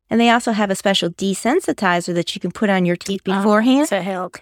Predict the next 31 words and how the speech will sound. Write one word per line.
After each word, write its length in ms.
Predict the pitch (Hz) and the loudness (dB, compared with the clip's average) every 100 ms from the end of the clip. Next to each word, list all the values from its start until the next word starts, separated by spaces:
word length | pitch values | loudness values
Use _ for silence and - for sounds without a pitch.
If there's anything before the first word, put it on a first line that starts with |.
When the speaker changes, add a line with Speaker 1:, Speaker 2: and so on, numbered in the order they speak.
| _ - | _ -8
Speaker 1:
to 120 | 233 220 | 0 2
help 240 | 220 202 | 4 2
reduce 260 | 208 214 214 | 2 0 2
that. 240 | 226 220 | 2 2
And 120 | - 214 | 0 -2
sometimes 420 | 294 330 311 262 | 0 2 2 2
we 100 | 247 | 2
have 200 | 214 202 | 2 2
patients 480 | 214 208 208 170 214 | 0 -2 -2 -4 -4
use 220 | 196 185 | -4 -2
extra 500 | 180 - 190 170 - | -6 -4 -2 -2 -2
fluoride, 540 | - 220 208 202 202 196 | -6 -2 2 4 4 2
like 160 | 185 | 0
alternate 480 | - 185 - 190 175 | 0 -2 0 -2 0
whitening 360 | 175 175 180 175 | 0 0 0 -2
with 120 | 160 | -4
fluoride 680 | - 190 185 190 185 180 180 _ _ _ | -4 0 2 2 2 0 -4 _ _ _
to 100 | - | -2
help 200 | 180 - | -2 0
reduce 320 | 175 170 180 | -2 0 -2
sensitivity. 920 | - 180 160 165 185 175 175 175 175 170 | -2 -4 -4 -4 -2 0 0 0 0 0
Use 480 | 185 190 196 185 - _ _ _ - | 2 4 4 2 -4 _ _ _ -4
sensitive 680 | - 196 190 180 175 160 - _ - | 0 2 2 2 2 0 -10 _ -8
toothpaste 480 | - 262 269 240 - | -2 0 2 2 2
like 120 | 175 | -2
Sensodyne. 800 | 202 196 208 196 190 190 190 190 - _ _ _ | 0 0 0 2 2 2 2 0 -2 _ _ _
The 180 | 190 - | -10 -2
other 200 | 381 508 480 | 4 4 4
thing 160 | 320 | 4
I'd 120 | 247 233 | 2 2
say 260 | 269 262 | 2 2